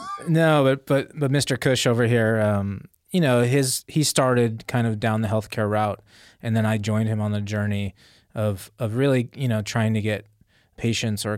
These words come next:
customers, depending how you wanna speak of them, the proper healthcare kind of in the proper time. And so I think, I think Mister Cush can talk a little bit more of the genesis of his impetus to start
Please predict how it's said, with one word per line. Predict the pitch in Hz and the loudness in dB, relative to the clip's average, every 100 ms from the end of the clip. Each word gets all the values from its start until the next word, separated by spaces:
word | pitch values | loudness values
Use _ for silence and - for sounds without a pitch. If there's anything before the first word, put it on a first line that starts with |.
| - | -6
customers, | - 101 - 107 107 107 101 | -6 -6 -6 -6 -4 -6 -10
depending | - 117 117 - - 123 110 | -12 -12 -12 -14 -6 -2 -2
how | 107 | -2
you | 107 | -2
wanna | 101 101 | -2 -4
speak | - 151 127 | -4 -2 0
of | |
them, | 110 107 - - _ _ _ - | 0 -2 -6 -18 _ _ _ -14
the | 131 120 | -8 -8
proper | - 135 123 - 117 - | -4 0 0 0 -2 -2
healthcare | 117 - - 104 101 98 _ _ - | -4 -2 -2 -2 -2 -6 _ _ -20
kind | - 120 | -6 -4
of | 104 | -2
in | 98 | -4
the | |
proper | 95 - 92 78 | -4 -4 -4 -4
time. | 92 98 95 104 - _ _ _ _ | -8 -8 -6 -10 -14 _ _ _ _
And | 107 98 | -6 -4
so | 110 104 | 0 0
I | 101 | 0
think, | 107 101 - - | -4 -8 -12 -8
I | 120 | -6
think | 113 104 - | -4 -8 -8
Mister | 113 - | -8 -8
Cush | - 113 - | -6 -6 -4
can | 107 | -6
talk | 101 107 101 | -4 -4 -4
a | |
little | 107 107 | -4 -4
bit | 90 | -4
more | 110 107 | -4 -4
of | 101 | -4
the | |
genesis | 95 107 107 - 107 - | -4 -4 -4 -4 -6 -6
of | 107 98 | -6 -4
his | 104 98 95 - - - _ | -2 -2 -6 -12 -20 -20 _
impetus | 117 107 104 104 - | -6 -4 -4 -6 -4
to | - | -6
start | - 113 107 | -2 -2 -2